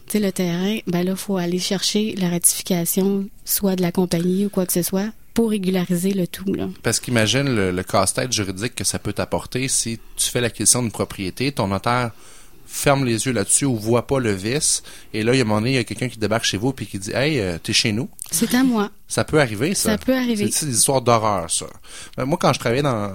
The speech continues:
Speaker 2: on s'est, on s'est connus aussi par mon travail, hein. J'ai, j'ai fait du financement hypothécaire pour une grande banque canadienne longtemps, puis,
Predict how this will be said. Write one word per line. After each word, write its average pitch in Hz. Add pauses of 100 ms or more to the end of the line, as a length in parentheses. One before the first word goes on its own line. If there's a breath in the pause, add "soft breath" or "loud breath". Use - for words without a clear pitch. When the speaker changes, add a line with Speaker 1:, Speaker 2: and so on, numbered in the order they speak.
(160)
Speaker 2:
on 98
s'est, 104
on 98
s'est 104
connus 110
aussi 104
par 107
mon 101
travail, 104
hein. 123
J'ai, 101
j'ai 95
fait 113
du 104
financement 104
hypothécaire 107
pour 101
une 98
grande 101
banque 110
canadienne 107
longtemps, 107
puis, 107